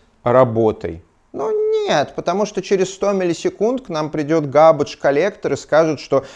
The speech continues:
знаешь, вот тот вот, э, десять мегабайт, которые ты передал, их больше нельзя держать одним блоком, их надо разбить на несколько маленьких и передвинуть в памяти. Ну, а мы не можем.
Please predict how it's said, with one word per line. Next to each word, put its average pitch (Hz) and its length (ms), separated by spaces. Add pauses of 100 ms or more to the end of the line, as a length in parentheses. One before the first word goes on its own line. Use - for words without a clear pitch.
(120)
знаешь, 135 440
вот - 140
тот 143 180
вот, 131 300
э, 113 360
десять 143 340
мегабайт, 143 560
которые 139 400
ты 131 100
передал, 131 540
их 107 80
больше 135 340
нельзя 135 440
держать 113 440
одним 113 380
блоком, 143 460
их - 120
надо 117 260
разбить 117 480
на 113 260 (200)
несколько 127 540
маленьких 151 580
и 139 100
передвинуть 135 720
в - 140
памяти. 98 640 (520)
Ну, 98 640 (200)
а 123 140
мы 113 480 (100)
не 110 160
можем. 85 540